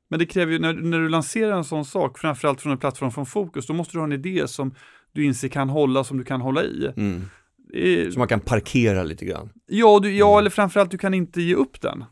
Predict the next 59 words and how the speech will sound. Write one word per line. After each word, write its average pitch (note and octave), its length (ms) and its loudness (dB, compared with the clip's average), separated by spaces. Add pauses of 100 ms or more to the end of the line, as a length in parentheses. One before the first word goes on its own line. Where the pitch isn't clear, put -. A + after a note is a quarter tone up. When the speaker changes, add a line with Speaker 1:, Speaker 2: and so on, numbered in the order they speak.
Speaker 2:
Mm. F#2 340 -6
Speaker 1:
Du - 60 -20
kan F#3+ 140 0
inte F#3 200 -2
köra F#3+ 240 -2
tre C#3+ 240 -2
Fokuspoddar C#3+ 580 -2
och C3+ 80 0
sen C3+ 120 -2
känna B2 180 -2
så B2 80 -6
här: - 60 -8 (100)
"Nej, B2 100 -4
vet C3+ 180 -2
ni, C3 60 -2
nu D#3 140 -4
blir C3+ 180 -4
det B2 60 -4
lite, B2 180 -10
nu B2+ 160 -4
är - 160 -12
det F3 60 -2
inte C#3 100 -8
så A2 60 -18
kul D#3+ 120 -4
den D#3 100 -6
här - 80 -8
veckan." - 240 -10 (300)
Speaker 2:
<laughs> - 300 -20
Speaker 1:
Och D3 80 -6
då F3 80 0
krävs G#3+ 340 0
det F#3+ 80 -2
en D#3+ 80 0
liksom C#3 220 -4
plan C#3+ 240 0
som C#3+ 120 -6
verkligen B2 280 -4
sitter. A2 440 -10 (360)
Speaker 2:
Ja, F2 80 -12 (400)
Speaker 1:
Och - 60 -10
det D3+ 60 -2
tycker - 0 - (120)
Speaker 2:
exakt. G3 100 -2
Speaker 1:
jag F#3+ 80 4
man D#3 120 0
kan D3+ 100 -6
få G#3 120 -4
perspektiv E3+ 500 -4
om B2+ 80 0
vi C3 60 2
har C3 60 2
gett C3+ 160 -4
ut F#3+ 120 -6
den F3 80 -6
här C#3 80 -2
tidningen B2 340 -4
varje B2 200 0
vecka, A#2+ 380 -4